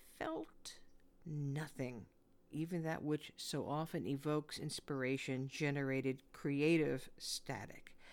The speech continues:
Now I know, and my good friend Candy has said, feeling isn't the most important thing, and I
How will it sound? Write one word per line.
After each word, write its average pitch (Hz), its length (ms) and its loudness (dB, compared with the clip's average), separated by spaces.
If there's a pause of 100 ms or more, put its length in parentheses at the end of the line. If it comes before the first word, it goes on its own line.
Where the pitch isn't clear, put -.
(300)
Now 147 220 0
I 156 80 2
know, 127 400 2 (340)
and 127 260 -4 (260)
my 123 180 -2
good 127 220 0
friend 123 480 -2 (180)
Candy 156 540 0
has 127 180 0
said, 123 400 -2 (1040)
feeling 185 400 4
isn't 127 340 -2
the 131 60 -2
most 123 280 0
important - 380 -6
thing, 117 200 -2
and 120 100 0
I 123 160 0